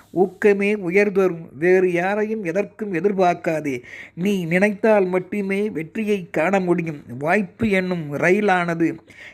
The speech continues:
எல்லா மனிதர்களின் வாழ்க்கை நிலையங்களிலும் சற்று நின்றுதான் செல்கிறது. ஆனால் அதில் பயணம் செய்யுமாறு யாரையும் அது கட்டாயப்படுத்துவது இல்லையே. சிந்தித்து பார் முத்து, உனக்கு உண்மை புரியும். எனவே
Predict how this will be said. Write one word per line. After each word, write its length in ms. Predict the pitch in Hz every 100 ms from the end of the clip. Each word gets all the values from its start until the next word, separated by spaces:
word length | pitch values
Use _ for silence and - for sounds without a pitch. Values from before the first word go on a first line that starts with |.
| -
எல்லா 580 | 160 185 196 190 180
மனிதர்களின் 920 | 170 143 175 220 214 196 196 185 165
வாழ்க்கை 520 | 143 151 202 - 214 185
நிலையங்களிலும் 920 | 147 175 190 185 175 180 180 165 - _ - _
சற்று 500 | - 196 175 - 196
நின்றுதான் 680 | 156 170 190 202 196 196 214
செல்கிறது. 680 | - 165 175 175 165 147 - -
ஆனால் 520 | 139 160 165 151 147 - - -
அதில் 400 | 160 175 160 147
பயணம் 480 | - 170 220 233 220
செய்யுமாறு 800 | - 190 196 196 185 180 175 180
யாரையும் 600 | 127 143 180 185 208 214
அது 260 | 175 170
கட்டாயப்படுத்துவது 1120 | - 143 - 220 208 185 175 175 175 185 175
இல்லையே. 540 | 165 170 175 165 160 160 -
சிந்தித்து 640 | - 202 196 208 175 220 202
பார் 320 | - 170 170
முத்து, 540 | 151 160 - 170 151 - _ _ - - -
உனக்கு 560 | 165 180 175 - 160 143
உண்மை 360 | 175 214 202
புரியும். 560 | 156 170 180 175 165 131 _ _
எனவே 520 | 151 170 175 175 160